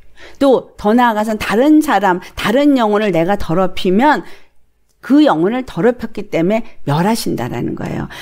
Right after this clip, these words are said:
지옥에 던져버리신다는 거예요. 정말 우리가 너무너무, 어, 조심해야 될 거. 그게 뭐냐면 악한 자들은 의인의 집을 엿보고 헐어버리려고 한다는 거예요.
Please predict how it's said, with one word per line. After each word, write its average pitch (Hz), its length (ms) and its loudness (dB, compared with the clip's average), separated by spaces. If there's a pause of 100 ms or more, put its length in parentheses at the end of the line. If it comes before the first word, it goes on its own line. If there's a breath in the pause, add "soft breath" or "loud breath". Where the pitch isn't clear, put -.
(120 loud breath)
지옥에 254 480 2
던져버리신다는 170 1080 -2
거예요. 160 580 -4 (400)
정말 277 580 2 (280)
우리가 175 480 0 (500)
너무너무, 196 720 2 (420 loud breath)
어, 165 280 -8
조심해야 196 640 0
될 151 280 -10
거. - 200 -14 (440)
그게 220 240 0
뭐냐면 165 840 0 (460 loud breath)
악한 294 440 0
자들은 185 520 -2
의인의 285 420 4
집을 180 380 -2
엿보고 196 920 -2 (520 loud breath)
헐어버리려고 202 720 0
한다는 58 460 -4
거예요. - 280 -12